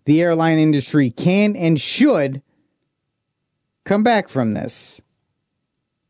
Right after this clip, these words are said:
It needs to be ripped apart. It needs to be allowed to collapse in on itself. And I think it should lose as much as it needs to. Now, will people lose their jobs? Yes, it will. Is it that terrible? Absolutely.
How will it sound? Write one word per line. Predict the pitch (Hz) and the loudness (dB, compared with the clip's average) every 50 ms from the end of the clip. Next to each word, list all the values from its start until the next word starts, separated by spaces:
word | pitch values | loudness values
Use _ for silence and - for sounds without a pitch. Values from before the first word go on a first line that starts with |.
| _ _ _ _ - | _ _ _ _ -2
It | - 165 160 | 0 0 0
needs | 156 170 196 220 233 208 170 - | 2 2 2 2 2 0 -2 -4
to | 180 170 | -2 2
be | 175 170 147 | 2 2 2
ripped | 143 143 117 - 135 | 2 0 -2 -2 -8
apart. | 120 - 127 120 120 135 | -4 -2 -2 0 0 2
It | 143 147 139 | 0 0 2
needs | 151 180 202 208 175 - | 2 2 2 2 0 0
to | - 160 | -2 -2
be | 139 127 135 - - - - 135 123 151 143 | -2 -4 -12 -14 -12 -10 -6 0 2 2 4
allowed | 139 135 131 135 131 127 120 113 - | 4 2 0 0 0 0 -2 -2 -4
to | - 120 | -8 -10
collapse | - - - 147 135 135 147 147 143 143 139 - - - - - _ _ _ _ _ _ _ _ _ _ _ _ _ | -8 -4 -2 -2 0 0 0 0 0 -2 -4 -6 -12 -14 -16 -16 _ _ _ _ _ _ _ _ _ _ _ _ _
in | 185 190 220 240 233 220 | 2 2 2 4 2 2
on | 175 156 147 135 | 2 0 -2 -2
itself. | 117 104 104 - - - - 139 127 107 110 135 160 - - - - _ _ _ _ _ _ _ _ _ _ _ _ _ _ _ _ _ _ _ _ _ _ _ _ _ _ _ _ _ _ _ _ _ _ _ _ _ _ _ - | -4 -4 -6 -6 -8 -4 -2 -2 0 0 -2 -4 -6 -10 -18 -20 -20 _ _ _ _ _ _ _ _ _ _ _ _ _ _ _ _ _ _ _ _ _ _ _ _ _ _ _ _ _ _ _ _ _ _ _ _ _ _ _ 0
And | 147 | 0
I | 180 190 | 2 0
think | 180 175 202 202 185 | 2 0 0 2 2
it | 202 - | -2 -2
should | - 196 185 175 | 0 -2 0 2
lose | 190 208 202 196 170 | 2 2 2 2 2
as | 175 175 165 | 0 0 2
much | 180 185 185 - 180 | 0 0 0 0 -4
as | 175 170 | 0 0
it | 180 180 | 2 2
needs | 190 190 175 131 | 4 2 2 0
to. | - 127 127 | 0 0 0
Now, | 135 135 135 | 2 2 0
will | 135 131 117 | 0 -2 0
people | - 151 123 139 139 | 0 0 2 2 2
lose | 135 139 127 113 | 2 2 0 0
their | 123 123 | -2 -2
jobs? | 110 151 175 185 185 185 180 156 131 120 | 0 0 2 2 2 0 0 -2 -2 -2
Yes, | 127 123 - 131 | -2 -2 -2 -4
it | 127 | -4
will. | 113 107 113 107 - - 127 | -2 -2 -2 -2 0 0 0
Is | 131 117 120 | 2 2 2
it | 123 117 113 | 0 2 2
that | 123 123 123 - | 0 0 0 0
terrible? | - 175 202 220 220 202 220 214 - | 0 0 2 2 2 2 0 -2 -2
Absolutely. | - 135 131 135 - - 147 135 127 117 104 90 80 - 73 82 | -2 -4 -4 -4 -4 -2 -2 0 0 0 -2 -4 -6 -10 -12 -12